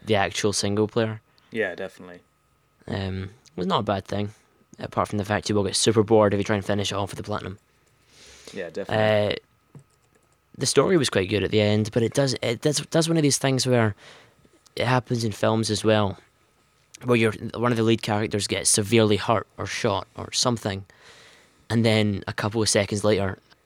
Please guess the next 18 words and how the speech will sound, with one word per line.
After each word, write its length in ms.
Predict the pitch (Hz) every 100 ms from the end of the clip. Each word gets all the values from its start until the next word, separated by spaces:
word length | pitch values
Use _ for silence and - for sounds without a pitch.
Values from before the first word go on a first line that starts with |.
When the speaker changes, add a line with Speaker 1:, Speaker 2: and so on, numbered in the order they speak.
| _ -
Speaker 1:
after 280 | 104 98 107
being 300 | 101 117 107
in 80 | 104
excruciating 760 | 90 - 117 104 117 107 104 101
pain 340 | - 107 104
and 80 | 104
not 140 | 104 87
being 120 | 110
able 120 | 104
to 120 | -
move, 360 | 107 104 98 - _ _ _ -
they're 100 | 110
back, 320 | 104 107 107
they're 220 | 69 107 101
back 300 | 110 101 -
to, 140 | 113
you 100 | 104
know, 260 | 101 92